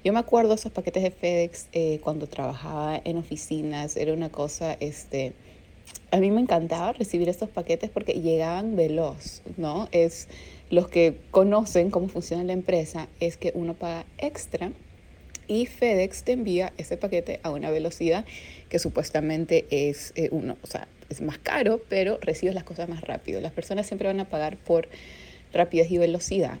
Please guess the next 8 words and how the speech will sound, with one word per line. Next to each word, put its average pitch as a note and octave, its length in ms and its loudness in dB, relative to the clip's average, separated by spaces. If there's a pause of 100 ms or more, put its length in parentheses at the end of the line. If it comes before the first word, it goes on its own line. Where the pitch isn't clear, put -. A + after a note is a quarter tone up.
(240)
Yo D#3 220 0
personalmente C3+ 800 -4
muchísimas C#3+ 640 -4
veces D3 380 -4
he C#3 220 -4
usado D#3+ 400 -6
ese G3 140 -6
servicio, F#3+ 640 -2